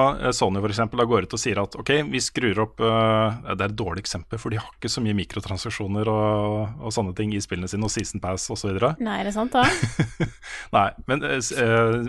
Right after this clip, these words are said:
Speaker 1: fiktivt, eh, tenkt, et tenkt tilfelle da. Hvis noen hadde gjort det, sagt at, ok,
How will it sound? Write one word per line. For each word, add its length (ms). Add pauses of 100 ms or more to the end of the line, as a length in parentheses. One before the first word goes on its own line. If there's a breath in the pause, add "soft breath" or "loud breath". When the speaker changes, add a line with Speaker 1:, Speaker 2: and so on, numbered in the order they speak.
(160)
Speaker 1:
fiktivt, 460
eh, 160
tenkt, 340
et 140
tenkt 220
tilfelle 360
da. 80 (420 soft breath)
Hvis 140
noen 140
hadde 180
gjort 160
det, 220
sagt 240
at, 160
ok, 340